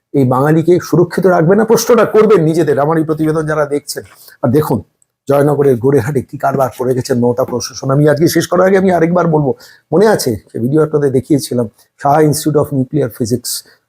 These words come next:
মনে আছে? ভাবা অ্যাটমিক রিসার্চ, সল্টলেকে যে অফিস, তার পাশে বিস্তীর্ণ অঞ্চলে সমস্ত unauthorized occupancy, Nuclear Institute of Physics, সাহা Institute of Nuclear Physics-এর কর্ণধার চারবার বিধাননগর পুলিশের কাছে গিয়েছেন অভিযোগ জানাতে। পরিষ্কার করুন, পরিচ্ছন্ন করুন,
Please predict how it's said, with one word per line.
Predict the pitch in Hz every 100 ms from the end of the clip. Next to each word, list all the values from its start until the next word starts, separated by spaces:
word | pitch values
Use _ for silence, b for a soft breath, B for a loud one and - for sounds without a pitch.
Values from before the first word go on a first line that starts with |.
| _ 156
মনে | 185
আছে? | 196 - 113
ভাবা | 123 156
অ্যাটমিক | 160 147 135
রিসার্চ, | 131 120 123 101
সল্টলেকে | - - 135 135 123
যে | 123
অফিস, | 107 117 -
তার | 135
পাশে | 131 - - - b b _
বিস্তীর্ণ | 165 190 - 220 220
অঞ্চলে | 185 170 165 143 - _ _ _ _ -
সমস্ত | 139 143 -
unauthorized | 143 165 160 139 120 135
occupancy, | - 147 131 120 120 _ _ _ -
Nuclear | 135 151 139 131
Institute | - 131 131
of | - -
Physics, | 131 131
সাহা | - 139
Institute | 147 123 - 131
of | 123 123
Nuclear | 113 123 -
Physics-এর | 123 127 - 113 B B _
কর্ণধার | 131 139 117 131
চারবার | - 147 160 170 180
বিধাননগর | 147 147 139 139
পুলিশের | 113 131 - 120
কাছে | 123 123
গিয়েছেন | 117 117 120
অভিযোগ | 113 120 110
জানাতে। | 117 110 - b b b _
পরিষ্কার | 135 131 143 131
করুন, | 123 113
পরিচ্ছন্ন | 139 131 - 120 117 113
করুন, | 120 113